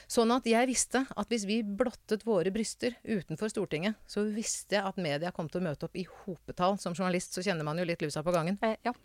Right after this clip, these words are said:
Speaker 1: Og da hadde jeg
Speaker 2: Mm.
Speaker 1: vært journalist i femten år. Så jeg snakket med mine modigste, tappreste venninner og spurte, «Orker dere? Orker
Speaker 2: Ja.
Speaker 1: dere å vise fram?» Og det var så mange som sa, «Dette blir jeg med på, for dette er viktig.»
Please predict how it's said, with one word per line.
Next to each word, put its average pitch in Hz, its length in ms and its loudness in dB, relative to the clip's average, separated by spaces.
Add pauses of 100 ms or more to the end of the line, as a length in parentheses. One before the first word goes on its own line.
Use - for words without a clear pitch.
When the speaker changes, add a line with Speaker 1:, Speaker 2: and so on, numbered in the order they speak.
(160)
Speaker 1:
Og 202 40 0
da 190 140 6
hadde 180 80 2
jeg 175 60 4
Speaker 2:
Mm. 160 80 2
Speaker 1:
vært - 100 -10
journalist 180 360 -2
i 170 440 2 (460)
femten 165 340 -4
år. 170 80 -8 (720)
Så 254 140 6 (480)
jeg 240 180 6
snakket 226 320 -2
med 208 220 4
mine 214 320 4
modigste, 196 720 2
tappreste 175 500 -4
venninner 190 320 2
og 202 80 0
spurte, 175 320 -2
«Orker 143 380 -6
dere? 170 240 -6 (200)
Orker 202 300 2
Speaker 2:
Ja. 160 120 0
Speaker 1:
dere 170 100 0
å - 20 0
vise 151 320 -4
fram?» 190 220 -4 (100)
Og 190 180 4
det 175 260 2
var 160 220 -2
så 170 240 -2
mange 165 300 -2
som 185 160 -4
sa, 170 160 2
«Dette 160 320 -6
blir 156 140 -6
jeg 120 80 -10
med 143 120 -12
på, - 80 -16
for 180 140 -6
dette 160 140 -8
er - 20 -10
viktig.» - 320 -10